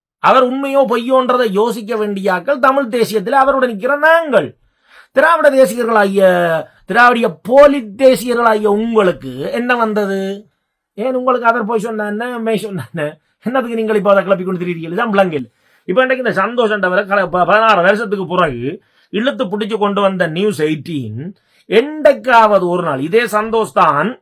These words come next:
<clears throat> இந்த இறுதி போர் நடந்து கொண்டிருக்கக்குள்ள அங்க இலங்கை, எங்களை தமிழ் பகுதிக்கும், அஹ், இங்கால தமிழகத்துக்கும் இடையில ஒரு கம்யூனிகேட்டரா இருந்தவர்.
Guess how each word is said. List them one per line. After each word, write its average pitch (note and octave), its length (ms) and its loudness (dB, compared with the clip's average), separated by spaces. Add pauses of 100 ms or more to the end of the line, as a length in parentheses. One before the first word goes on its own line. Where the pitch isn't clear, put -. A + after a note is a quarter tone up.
(100)
<clears throat> - 1120 -14
இந்த F3+ 160 2
இறுதி G3+ 240 0
போர் G#3 260 -2
நடந்து G#3 200 0
கொண்டிருக்கக்குள்ள F#3+ 500 -2
அங்க A#3+ 180 -2 (440)
இலங்கை, G#3+ 380 2
எங்களை F3 320 2 (640)
தமிழ் G3 260 2
பகுதிக்கும், F#3 520 -2
அஹ், G3+ 240 2
இங்கால F#3+ 300 0 (560)
தமிழகத்துக்கும் G3 580 2
இடையில G3 180 0
ஒரு A#3 100 0
கம்யூனிகேட்டரா A3 560 0
இருந்தவர். A#3 340 0